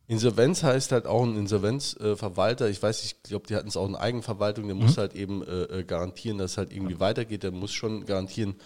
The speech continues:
Speaker 1: dass da Kohle da ist, aber es heißt eben auch ein Schuldenschnitt, ne? Das heißt, die Altlasten sind weg und mit den
Speaker 2: Korrekt.
Speaker 1: Altlasten haben die sich über zwanzig Jahre hinweg, äh, äh, aufgehalten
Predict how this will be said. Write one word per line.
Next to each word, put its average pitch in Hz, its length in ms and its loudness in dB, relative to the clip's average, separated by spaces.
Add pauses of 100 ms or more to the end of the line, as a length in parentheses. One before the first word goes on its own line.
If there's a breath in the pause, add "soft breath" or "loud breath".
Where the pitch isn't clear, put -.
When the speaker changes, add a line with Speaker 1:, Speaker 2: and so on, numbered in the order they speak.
(340 loud breath)
Speaker 1:
dass 95 180 -6
da 95 100 -2
Kohle 110 340 -2
da 95 220 4
ist, - 360 -4
aber 98 220 2
es - 160 -6
heißt 104 240 0
eben 104 180 -4
auch 104 200 2
ein 101 80 0
Schuldenschnitt, 104 580 -4
ne? 110 160 0
Das 104 180 -2
heißt, 110 200 -2
die - 180 -12
Altlasten 107 640 2
sind 87 240 -12
weg 90 180 -6
und 98 240 -4
mit 104 120 -6
den 113 80 2
Speaker 2:
Korrekt. 101 160 -2
Speaker 1:
Altlasten 117 600 4
haben 107 120 0
die 104 100 -2
sich 107 120 -6
über 95 180 -2
zwanzig - 540 2
Jahre 104 260 4
hinweg, 98 380 -4 (500 loud breath)
äh, 101 320 4
äh, 90 120 4
aufgehalten 135 760 4